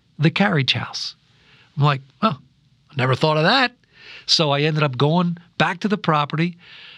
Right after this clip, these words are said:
looked in the grand gazebo, realized it wasn't in, put up in there, took my, the, the worker with me. I said, "Let's go look at a carriage house, 'cause let me tell you this story." I said,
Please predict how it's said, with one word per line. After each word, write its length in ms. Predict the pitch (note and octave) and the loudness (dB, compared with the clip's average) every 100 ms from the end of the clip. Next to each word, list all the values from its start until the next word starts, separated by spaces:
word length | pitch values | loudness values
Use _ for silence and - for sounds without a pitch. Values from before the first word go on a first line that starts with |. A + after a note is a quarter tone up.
| - | 0
looked 240 | D3+ F3+ G3+ | 2 4 2
in 80 | |
the 60 | F3 | 2
grand 320 | D#3+ F3 F3 | 4 4 4
gazebo, 300 | D3+ F3 D#3 | 4 4 4
realized 300 | C#3+ D#3+ C#3+ | 4 4 2
it 80 | C#3+ | 0
wasn't 420 | B2 C#3 F3 G3 | 2 2 2 2
in, 220 | F#3+ F#3+ - - - | 0 -2 -8 -16 0
put 140 | F3+ | 2
up 140 | F3+ | 2
in 100 | F3 | 2
there, 320 | E3+ D#3 C3+ C3+ - - - - - | 4 4 2 -2 -10 -20 -20 -10 -2
took 180 | G#3 F#3+ | 0 2
my, 160 | G3 | 2
the, 260 | F3 D#3+ D#3+ | 2 0 2
the 180 | D3+ C#3 | 2 2
worker 380 | D#3+ A3+ D#3+ | 2 2 0
with 360 | C#3+ D3 G#3 G#3+ | 0 2 2 4
me. 200 | C#3+ C#3 - - | 2 2 -4 -4
I 40 | |
said, 120 | B3+ C4+ | 0 0
"Let's 120 | D#4+ | 2
go 120 | C#4+ | 4
look 160 | A#3+ G#3+ | 4 4
at 60 | |
a 40 | E3 | 2
carriage 320 | - A3 - | 2 0 2
house, 120 | D3+ | 0
'cause 140 | - C#3+ | 2 0
let 100 | A3 | 0
me 60 | |
tell 120 | A3+ | 2
you 60 | G#3+ | 4
this 120 | F#3 | 4
story." 460 | - C#4 C4 C3 - _ - - - - | 2 0 -2 -4 -10 _ -20 -20 -12 -2
I 60 | |
said, 280 | E3 F#3 F3 | 0 2 0